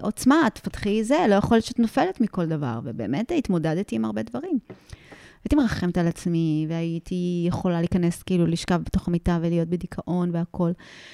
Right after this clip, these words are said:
הרים אותי זה שהייתי צריכה לדאוג לילדים, לפרנסה, להכל, אבל כאילו, עם עצמי, להיכנס למיטה ו-, אה, ובאמת, אה, הרגשתי שאין לי חוסן. היום אני במצב של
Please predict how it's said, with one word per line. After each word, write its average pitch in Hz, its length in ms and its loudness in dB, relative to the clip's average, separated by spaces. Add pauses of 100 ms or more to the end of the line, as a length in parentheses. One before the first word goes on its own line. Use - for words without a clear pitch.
(280)
הרים 220 260 12
אותי 247 240 6
זה 208 140 8
שהייתי 202 300 2
צריכה - 180 -4
לדאוג 170 420 2
לילדים, 170 480 2
לפרנסה, 170 520 0
להכל, 165 420 4
אבל 165 200 2
כאילו, 202 300 6
עם 180 140 2
עצמי, 285 540 6
להיכנס 202 420 -2
למיטה 190 420 2
ו-, 175 100 0 (540)
אה, 127 40 -2 (360)
ובאמת, 156 540 2
אה, 190 200 4 (840)
הרגשתי 196 200 -4
שאין - 220 0
לי 185 80 2
חוסן. 185 500 0 (1000)
היום 233 540 6
אני 180 200 2
במצב 165 540 2 (340)
של 160 600 0